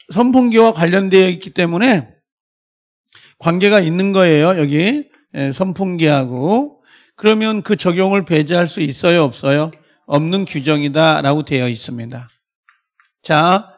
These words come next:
효력 규정, 단속 규정 두 개로 나눌 수 있는데,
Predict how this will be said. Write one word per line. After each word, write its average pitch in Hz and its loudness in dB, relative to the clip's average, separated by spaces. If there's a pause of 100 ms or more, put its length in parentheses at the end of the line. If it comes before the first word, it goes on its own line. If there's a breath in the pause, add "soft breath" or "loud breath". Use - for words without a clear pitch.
(140)
효력 294 4
규정, 202 -2
단속 170 -2
규정 180 -4
두 160 -12
개로 165 0
나눌 151 0
수 165 -4
있는데, 143 -2